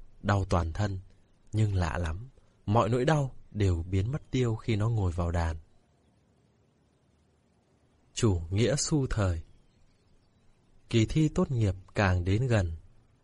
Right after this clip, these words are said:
Sam càng ngủ ít đi. Và trong lúc ngủ, nó thường mơ thấy ác mộng. Nó mơ thấy mình lang thang dọc hành lang trong một tòa nhà bí hiểm, mà không tìm thấy phòng thi.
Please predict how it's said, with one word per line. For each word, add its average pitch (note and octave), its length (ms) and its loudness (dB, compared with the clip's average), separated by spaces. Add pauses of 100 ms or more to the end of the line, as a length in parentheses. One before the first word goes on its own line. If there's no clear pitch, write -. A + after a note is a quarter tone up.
Sam G#2+ 340 0
càng F#2 320 2
ngủ F2 320 0
ít D3 220 0
đi. A2 280 2 (520)
Và A2+ 180 4
trong D#3 260 2
lúc G3 200 2
ngủ, G2+ 220 2 (480)
nó D3 100 2
thường F#2+ 420 2
mơ A#2 180 2
thấy A2 220 -2
ác - 280 -2
mộng. G#2 180 0 (760)
Nó D#3+ 140 6
mơ E3+ 240 8
thấy E3 140 4
mình G#2+ 300 4
lang B2 300 2
thang B2 320 0
dọc F#2+ 240 0
hành E2+ 320 -2
lang A2 340 -2
trong A2+ 260 -2
một F2+ 200 -4
tòa F2 200 2
nhà E2 300 -2
bí G2+ 220 2
hiểm, G#2+ 240 2 (600)
mà B2+ 100 4
không D#3+ 280 0
tìm G2 260 2
thấy A2 220 0
phòng F2+ 320 -2
thi. C3+ 300 -2